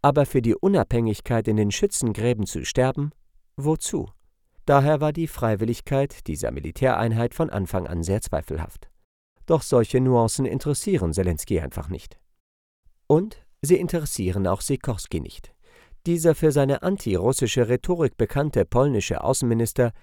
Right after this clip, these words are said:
beeilte sich einfach, die aus der Luft gegriffenen Zahlen der Freiwilligen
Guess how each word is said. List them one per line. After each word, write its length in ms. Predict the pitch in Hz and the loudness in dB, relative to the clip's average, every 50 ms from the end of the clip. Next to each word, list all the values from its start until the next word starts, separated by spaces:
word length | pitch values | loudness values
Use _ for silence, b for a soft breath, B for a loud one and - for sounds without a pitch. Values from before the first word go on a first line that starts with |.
| b b b b b - | b b b b b 0
beeilte 420 | 170 156 - 190 196 202 - 160 | 0 2 2 2 0 2 2 0
sich 300 | 120 127 120 - - - | 0 0 -2 -4 -4 -2
einfach, 380 | 131 147 147 - - 143 127 - | -2 -2 0 0 -2 -2 -2 -2
die 180 | - 139 - | -4 -4 -2
aus 160 | - 123 - - | -2 -2 0 2
der 100 | 131 123 | 2 4
Luft 320 | 127 175 196 - - - | 4 2 0 -2 -4 -6
gegriffenen 560 | - 80 - 101 127 147 - 110 76 73 73 | -6 -4 -2 -2 -2 -2 -2 -4 -6 -6 -6
Zahlen 400 | - - 135 131 131 127 110 101 | -4 0 2 2 2 2 2 2
der 140 | 101 95 92 | 2 2 2
Freiwilligen 680 | - - 135 139 143 123 127 120 123 117 127 123 120 | 0 0 0 0 2 2 2 2 2 2 0 -2 -4